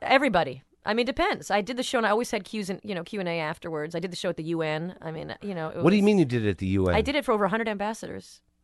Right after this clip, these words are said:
Speaker 1: It was unbelievable.
Speaker 2: Where? In the big room?
Speaker 1: In the big, the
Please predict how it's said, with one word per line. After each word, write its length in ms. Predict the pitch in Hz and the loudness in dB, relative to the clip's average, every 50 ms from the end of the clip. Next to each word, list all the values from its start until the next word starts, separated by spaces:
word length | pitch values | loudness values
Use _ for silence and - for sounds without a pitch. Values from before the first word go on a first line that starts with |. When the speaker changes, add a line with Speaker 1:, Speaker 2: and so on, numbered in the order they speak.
| _ _ _ _ _ | _ _ _ _ _
Speaker 1:
It 80 | - 202 | -10 -8
was 120 | 214 214 208 | -6 -2 -2
unbelievable. 580 | 214 226 208 202 196 196 196 - - - 170 _ _ _ _ _ _ _ _ _ - | -2 -2 -2 -4 -6 -6 -8 -10 -14 -14 -16 _ _ _ _ _ _ _ _ _ -8
Speaker 2:
Where? 420 | 127 147 175 208 233 240 233 175 | 4 8 10 12 12 12 12 12
In 100 | 147 139 | 10 10
the 60 | 139 | 6
big 240 | 139 135 170 165 151 | 8 8 6 8 8
room? 320 | 165 175 190 214 233 240 233 | 8 10 10 10 8 8 4
Speaker 1:
In 140 | 208 220 220 | 0 0 0
the 80 | 208 | 0
big, 300 | 170 202 233 233 208 202 | 4 6 4 6 4 0
the 80 | 196 | -4